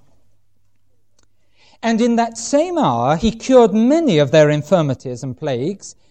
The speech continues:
and of evil spirits, and gave unto many that were blind, and unto many that were blind he gave sight. Then Jesus answering said unto them,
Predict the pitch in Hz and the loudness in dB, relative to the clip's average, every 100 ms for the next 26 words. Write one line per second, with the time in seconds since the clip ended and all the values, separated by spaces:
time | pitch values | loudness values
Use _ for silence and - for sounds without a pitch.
0 | _ - 277 359 320 226 180 147 - - | _ -8 -6 -4 0 2 2 0 -2 -6
1 | 143 131 220 - - - _ _ 202 185 | -6 -4 -6 -8 -20 -20 _ _ -6 0
2 | 220 247 247 233 226 226 285 349 359 330 | 2 4 2 0 2 4 4 2 -2 -4
3 | 240 208 214 165 143 170 190 185 202 220 | -4 -4 0 0 -2 -4 -8 -4 -2 -2
4 | 214 202 294 330 269 196 160 160 175 196 | -2 0 0 0 -2 -2 -2 -2 -2 -6
5 | - _ 269 196 233 233 - 269 233 101 | -12 _ -10 -4 -2 -4 -4 -2 -2 -4
6 | _ - - - _ _ _ _ - 175 | _ -20 -20 -20 _ _ _ _ -8 -2
7 | 330 392 285 262 254 170 131 139 - 233 | -2 -4 -4 0 2 2 2 0 0 0
8 | 330 370 - 180 139 151 254 226 208 190 | 0 -2 -6 -2 0 0 0 2 2 0
9 | 170 180 196 | -2 0 -2